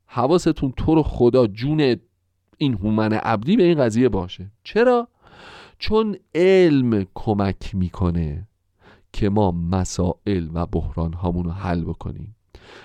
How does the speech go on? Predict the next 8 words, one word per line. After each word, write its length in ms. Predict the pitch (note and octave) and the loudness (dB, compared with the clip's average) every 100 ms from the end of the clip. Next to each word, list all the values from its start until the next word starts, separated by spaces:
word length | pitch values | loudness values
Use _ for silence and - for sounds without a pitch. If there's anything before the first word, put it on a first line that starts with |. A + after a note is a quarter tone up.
| _ - | _ -6
ولی 540 | F#2 A2 C#3+ C3 C3 B2+ | 0 2 2 0 -2 0
باید 260 | G2+ A2 | 0 0
به 80 | F#2+ | -2
این 160 | F#2 F2+ | -2 -4
نکته 200 | - A#2 | -4 -2
توجه 420 | B2+ C3+ D3 D3+ | -2 -2 0 0
داشته 300 | D3+ D3+ G3 | 0 0 2
باشیم. 460 | E3+ A2+ F#2+ D#2 | 2 0 -4 -8